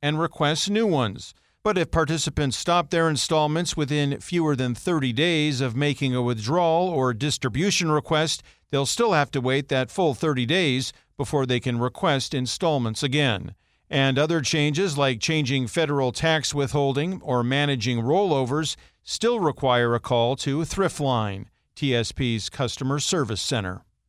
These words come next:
Space Command headquarters will make its permanent home in Colorado Springs, Colorado. The White House announced the decision on Monday, ending three years of rumors and speculation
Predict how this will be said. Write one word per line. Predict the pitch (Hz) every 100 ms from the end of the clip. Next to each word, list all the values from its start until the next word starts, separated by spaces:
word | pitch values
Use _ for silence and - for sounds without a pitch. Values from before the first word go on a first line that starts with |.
| _ _ _ _ _ _
Space | - - 220 233 -
Command | 202 185 180 156
headquarters | 175 156 165 175 180 233 190
will | 190
make | 170 165 165
its | 147 -
permanent | 220 208 180 156 139
home | 185 220 202
in | 147
Colorado | - 180 202 190 190 208 208
Springs, | - 175 196 190
Colorado. | 170 165 202 208 185 131 107 - - _ -
The | 117
White | 139 117
House | 120 117 -
announced | 120 139 147 143
the | 127
decision | 123 143 127 135
on | 127 123
Monday, | 139 180 156 147 170 - _ -
ending | 156 147 131
three | - 190
years | 170 156 170 151
of | 139 117
rumors | 160 170 156 135 127
and | 131
speculation | - 156 147 139 190 185 165